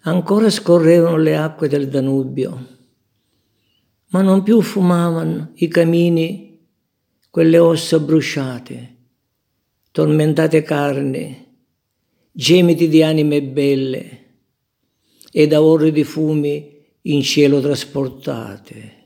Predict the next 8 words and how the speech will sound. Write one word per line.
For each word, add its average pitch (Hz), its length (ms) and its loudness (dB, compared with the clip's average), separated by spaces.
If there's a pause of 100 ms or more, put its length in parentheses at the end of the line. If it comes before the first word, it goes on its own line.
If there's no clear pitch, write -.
(1800)
E 156 200 4
lì, 143 500 2 (840)
sul - 260 -6
piazzale 180 500 0
di 156 100 2
quel 151 240 0
sagrario, 143 880 -6 (1400)
che 156 560 2